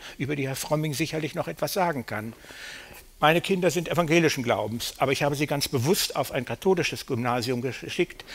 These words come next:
weil dieses Gymnasium mir von Anfang an gesagt hat, welche Texte, welche inhaltliche, welche Bildungsinhalte entscheidend sind und wie das Kind, ich wiederhole mich, aussehen soll,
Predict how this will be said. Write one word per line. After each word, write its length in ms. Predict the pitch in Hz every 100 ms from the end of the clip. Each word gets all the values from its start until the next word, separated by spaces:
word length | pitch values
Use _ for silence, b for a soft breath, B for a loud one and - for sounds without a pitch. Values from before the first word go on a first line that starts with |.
| B -
weil 200 | 127 123
dieses 320 | 175 190 -
Gymnasium 540 | 151 139 151 139 143
mir 100 | 143
von 180 | - 131 -
Anfang 460 | 190 208 175 160
an 100 | 160
gesagt 420 | 135 110 135 147 -
hat, 120 | 131
welche 440 | 107 139 156 - -
Texte, 500 | 170 160 - 120 107 B -
welche 360 | 135 165 -
inhaltliche, 840 | - 190 160 143 156 156 - 147 113
welche 260 | 151 -
Bildungsinhalte 880 | 117 160 175 165 - 143 143 147 151
entscheidend 540 | 120 - 160 147 151 156
sind 260 | 170 165 B B B
und 220 | - 143 123
wie 100 | 160
das 240 | 165 -
Kind, 320 | - 151 156
ich 140 | 143 147
wiederhole 420 | 127 120 147 143
mich, 320 | 135 - -
aussehen 500 | 131 143 - 127 127
soll, 280 | 123 127